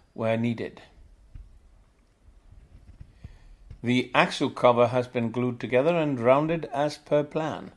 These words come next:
Day forty-two. Short day today.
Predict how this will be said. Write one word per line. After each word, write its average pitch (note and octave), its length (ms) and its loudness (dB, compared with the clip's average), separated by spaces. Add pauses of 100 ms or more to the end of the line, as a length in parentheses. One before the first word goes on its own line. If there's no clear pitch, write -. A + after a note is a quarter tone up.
(1080)
Day A#2+ 220 6
forty-two. C3 640 -2 (800)
Short - 420 2
day A2+ 240 2
today. C3+ 480 4